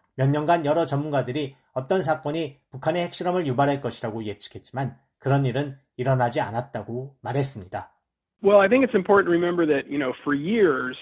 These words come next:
Speaker 2: various experts have been predicting that this event or that event was gonna be the event that occasioned the next North Korean nuclear test.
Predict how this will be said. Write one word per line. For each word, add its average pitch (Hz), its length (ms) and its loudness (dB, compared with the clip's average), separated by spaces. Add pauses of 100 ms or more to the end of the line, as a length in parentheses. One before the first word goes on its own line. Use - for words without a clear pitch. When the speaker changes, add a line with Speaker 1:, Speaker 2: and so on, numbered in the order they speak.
(240)
Speaker 2:
various 143 400 0 (320)
experts 143 600 -2
have 123 100 -6
been 131 160 -2
predicting 135 560 -2
that 110 160 -10
this 165 240 0
event 151 400 -2
or 123 80 -8
that 127 320 -4
event 120 480 -6
was 117 160 -8
gonna 147 240 2
be 139 160 2
the 127 160 -2
event 117 480 -6
that 113 400 -6
occasioned 139 560 -2
the 120 80 -2
next 117 400 -8
North 117 240 -6
Korean 110 320 -10
nuclear 104 320 -20
test. - 160 -20